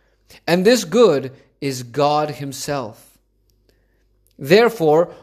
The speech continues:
only the vision of God can satisfy the desire of our intellect and our will and give us true happiness. That's why Saint Augustine says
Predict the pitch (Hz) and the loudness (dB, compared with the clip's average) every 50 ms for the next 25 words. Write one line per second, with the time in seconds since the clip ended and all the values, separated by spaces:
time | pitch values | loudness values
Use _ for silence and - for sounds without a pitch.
0 | _ _ _ _ 180 202 220 226 233 233 240 240 208 185 214 185 170 156 156 196 | _ _ _ _ 4 4 4 2 0 -4 -4 -4 -2 -2 -2 -2 -2 -2 0 0
1 | 254 294 262 - 240 190 160 143 127 123 - 135 123 120 113 110 107 - 110 - | 0 0 -2 -4 -4 -4 -4 -6 -8 -4 -2 -2 -2 -2 -4 -6 -10 -12 -16 -20
2 | _ _ _ _ _ - 175 175 165 - 190 180 185 190 185 - - 185 175 170 | _ _ _ _ _ -6 -6 -4 -4 -2 -2 0 0 -2 -2 -2 -2 -2 -2 0
3 | 165 165 156 160 147 139 165 170 175 175 160 160 170 175 165 151 160 147 151 - | -2 -4 -4 -4 0 0 2 2 2 2 2 2 0 0 0 2 2 2 2 0
4 | 170 190 254 311 - - 180 147 127 117 139 170 - - - - - _ 196 220 | -2 -4 -4 -4 -4 -6 -6 -4 -4 -4 -6 -8 -10 -14 -18 -18 -14 _ -4 -4
5 | 269 285 269 226 180 170 147 135 143 139 131 120 120 135 175 220 220 - _ _ | -2 0 2 2 2 2 0 -2 -2 -2 -2 -2 -4 -6 -8 -10 -14 -18 _ _
6 | _ _ _ _ _ _ - 170 185 170 175 214 208 220 208 208 - - - - | _ _ _ _ _ _ -10 -10 -8 -2 -2 0 0 0 -2 -2 -6 -10 -8 -6
7 | 233 233 185 190 240 285 311 302 254 170 127 104 - - - - - - - _ | -4 -4 -4 -4 -4 -6 -6 -6 -8 -8 -8 -10 -12 -14 -14 -14 -14 -16 -18 _
8 | _ _ _ _ _ _ _ _ _ _ _ _ _ _ _ _ _ - 180 226 | _ _ _ _ _ _ _ _ _ _ _ _ _ _ _ _ _ -2 0 0
9 | 247 - 220 214 196 175 - - - 185 190 180 165 185 202 196 - - 196 185 | 0 0 -2 0 0 0 0 -2 -4 -4 -4 -4 -2 -2 -4 -4 -4 -8 -8 -10
10 | 165 - - 196 185 175 156 135 131 | -10 -6 -4 -2 -2 -2 -2 -4 -10